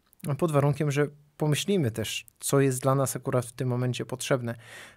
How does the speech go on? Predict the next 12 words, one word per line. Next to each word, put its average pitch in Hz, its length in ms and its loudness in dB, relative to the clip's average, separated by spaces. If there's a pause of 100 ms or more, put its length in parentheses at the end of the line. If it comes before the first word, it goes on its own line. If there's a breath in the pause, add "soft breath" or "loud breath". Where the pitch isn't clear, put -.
bo 135 100 2
mamy 135 280 6
tendencję 143 540 2
do 139 120 2
wybierania 135 520 2
sobie 127 220 0
postu, 143 460 0
który 139 340 0
nas 135 300 0
nic 143 260 0
nie 139 100 2
kosztuje. 135 520 0